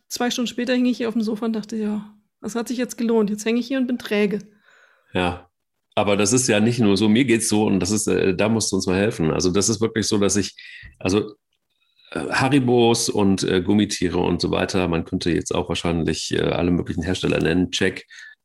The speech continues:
Speaker 2: ist irgendwie passé. Aber man könnte ja auf die Idee kommen, und das ist so meine größte Falle eigentlich immer gewesen am Anfang noch, ähm, ein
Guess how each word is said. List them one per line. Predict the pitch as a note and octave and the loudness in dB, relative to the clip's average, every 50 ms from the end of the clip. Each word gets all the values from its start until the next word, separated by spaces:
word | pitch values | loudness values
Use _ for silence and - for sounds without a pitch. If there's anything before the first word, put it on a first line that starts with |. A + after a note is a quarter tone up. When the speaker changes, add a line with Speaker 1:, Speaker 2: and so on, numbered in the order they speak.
| _ | _
Speaker 2:
ist | - G2+ F#2+ - - - | -2 0 0 0 -2 -2
irgendwie | F2 F2+ F#2 F#2 F2+ F2+ F2 F2 F2 | 0 0 0 2 0 2 0 0 0
passé. | F2 - F2 - - D#2+ D2+ - - | 0 -2 -4 -2 0 0 0 0 0
Aber | - A#2+ C3+ A#2 F2 E2 D2+ A#1 - - - - - - - - - - _ _ | 0 0 2 2 2 2 0 0 -2 -6 -12 -18 -20 -20 -18 -20 -20 -20 _ _
man | - - | -4 0
könnte | - C3+ C#3 D3+ | 0 2 2 4
ja | C3+ A2+ | 4 2
auf | A2+ A2+ | 2 2
die | - A#2 G2 F#2+ | 2 2 4 4
Idee | G2 F2 G#2+ C3 C3+ | 4 4 4 2 2
kommen, | - G#2 G2 G#2+ A2 | 2 2 2 2 2
und | F#2 F2+ | 2 2
das | G2 G2 - | 2 0 0
ist | G2 - | 0 0
so | - | 0
meine | F2 E2+ F#2 G#2 A2+ G#2+ | 0 2 2 2 0 0
größte | - - F2+ - - F2+ | 0 0 -2 -2 -2 -6
Falle | - - - F#2 E2+ C#2 | -4 -2 0 0 0 0
eigentlich | C2+ C#2+ D2 C#2 C#2+ C#2+ | 0 -2 -2 -2 0 0
immer | D2 D2+ D2+ | 0 0 0
gewesen | D2 D2 C#2+ - C2 B1+ - D#2 C#2+ | 0 -2 -2 -2 -2 -2 -2 -2 -2
am | D2+ C2+ | -2 -2
Anfang | - F2+ - - D2 C#2+ C2+ | -2 -4 -4 -4 -4 -4 -4
noch, | C#2 - - - _ - - - - - - - - - _ _ _ | -4 -6 -6 -12 _ -20 -20 -20 -20 -20 -20 -20 -20 -20 _ _ _
ähm, | - F2+ F#2+ F#2+ F#2+ G2 G2 F#2+ F#2+ F#2 F#2 F2+ F#2 - _ _ _ _ _ _ _ - - - _ _ | -2 0 2 4 4 4 4 4 4 2 0 -2 -6 -14 _ _ _ _ _ _ _ -20 -20 -20 _ _
ein | - F#2+ G#2 A2 A2+ A2+ A#2 A#2 A#2 A#2 A#2+ - - - | -2 0 2 4 4 4 4 4 2 2 0 -2 -4 -8